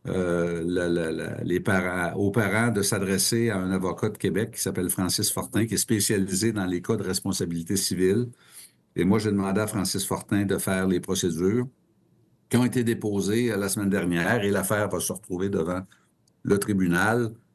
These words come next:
pour voir dans quelle mesure la police a été erratique et fautive du fait qu'elle ne soit pas intervenue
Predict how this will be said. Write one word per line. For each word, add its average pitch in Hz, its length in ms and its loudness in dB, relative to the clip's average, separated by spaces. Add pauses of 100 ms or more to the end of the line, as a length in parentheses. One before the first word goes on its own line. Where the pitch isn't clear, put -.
(120)
pour 87 120 0
voir 120 220 2
dans 117 120 2
quelle 139 200 2
mesure 123 420 2
la 113 140 -2
police 117 500 0
a 98 80 0
été 123 420 -2
erratique 120 800 -2 (840)
et 104 100 2
fautive 139 840 0 (460)
du 90 320 -2
fait 143 300 2
qu'elle 107 240 0
ne 110 100 2
soit 107 240 0
pas 156 140 2
intervenue 113 800 0